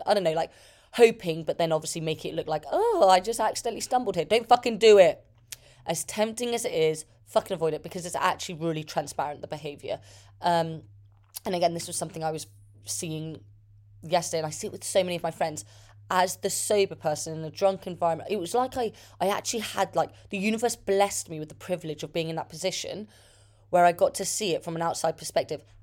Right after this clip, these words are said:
as someone who's done all the things I've just mentioned, you know, like, I'll throw myself under the bus happily. Um, and so seeing it like that, I was like, "Oh, damn." <laughs> Yeah, I had the proper cringe face. So I was like,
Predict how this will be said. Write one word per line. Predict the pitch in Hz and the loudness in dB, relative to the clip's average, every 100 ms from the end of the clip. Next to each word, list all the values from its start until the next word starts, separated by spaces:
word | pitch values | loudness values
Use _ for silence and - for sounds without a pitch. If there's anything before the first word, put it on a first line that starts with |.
| - | -4
as | 180 202 214 | 4 6 6
someone | - 226 214 180 156 165 240 - _ _ | 2 0 0 0 -2 -2 -6 -12 _ _
who's | - 170 | -8 -6
done | - 175 | 4 4
all | 175 | 4
the | 165 | -4
things | 160 165 156 | -6 -6 -2
I've | 151 151 | -4 -4
just | 156 - | -8 -6
mentioned, | 160 147 - 139 147 | -8 -6 -10 -12 -10
you | 165 | -8
know, | 151 | -6
like, | 147 147 | -6 -2
I'll | 156 | -2
throw | 151 - 170 | -2 0 0
myself | 160 147 151 | 0 -4 -6
under | 151 143 | -6 -10
the | |
bus | - 147 | -8 -8
happily. | - 151 - - 143 - - - _ | -6 -8 -8 -12 -12 -16 -20 -20 _
Um, | 185 185 180 180 175 _ _ _ _ _ _ - - | 2 2 2 -4 -12 _ _ _ _ _ _ -12 -6
and | 190 | -2
so | 226 | -2
seeing | - 262 254 | -2 0 0
it | - | -2
like | 160 | -4
that, | 175 165 | -6 -8
I | |
was | 170 | -8
like, | 165 165 - | -8 -12 -14
"Oh, | 175 196 | -18 -14
damn." | 156 175 185 147 - _ _ - | -12 -12 -14 -16 -18 _ _ -10
<laughs> | 202 | 4
Yeah, | 349 349 302 | 10 12 12
I | 208 | 10
had | 214 226 | 8 6
the | - | 2
proper | - 202 202 | -6 -6 -4
cringe | - 208 208 | -4 -4 -2
face. | 180 160 | -6 -4
So | |
I | 165 | -2
was | 170 | 2
like, | 175 | 0